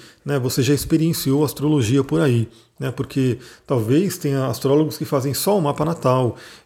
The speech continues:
e, de repente, numa outra sessão é só revolução solar e numa sessão é só trânsito. Eu não sei como é que você já experienciou astrologia, mas comigo é sempre um atendimento holístico, um atendimento integral. Então,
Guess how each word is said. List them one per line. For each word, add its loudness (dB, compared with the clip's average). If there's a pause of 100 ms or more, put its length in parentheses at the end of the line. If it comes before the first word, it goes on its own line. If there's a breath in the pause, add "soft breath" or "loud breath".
e, 0
de 0
repente, 0
numa 2
outra 0
sessão -2
é -4
só 2
revolução 0
solar 0 (420 loud breath)
e -2
numa 2
sessão -2
é -2
só 0
trânsito. 0
Eu 2
não 0
sei 0
como 0
é 0
que -6
você -2
já 2
experienciou -2
astrologia, 0
mas 0
comigo 0 (420 loud breath)
é -6
sempre -2 (300 loud breath)
um -2
atendimento 0
holístico, 0
um 2
atendimento -2
integral. 0 (420 loud breath)
Então, -2